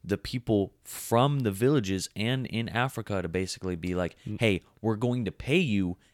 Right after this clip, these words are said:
Speaker 1: to build houses for your own community."
Speaker 2: No shot. The Nigerian government pays you to build houses for its people.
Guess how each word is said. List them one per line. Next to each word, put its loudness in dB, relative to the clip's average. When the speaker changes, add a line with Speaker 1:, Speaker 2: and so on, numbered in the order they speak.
Speaker 1:
to -2
build 6
houses 4
for 8
your 6
own 4
community." -2
Speaker 2:
No 2
shot. -6
The 0
Nigerian -2
government -4
pays -4
you -6
to -10
build -6
houses -6
for -10
its -12
people. -8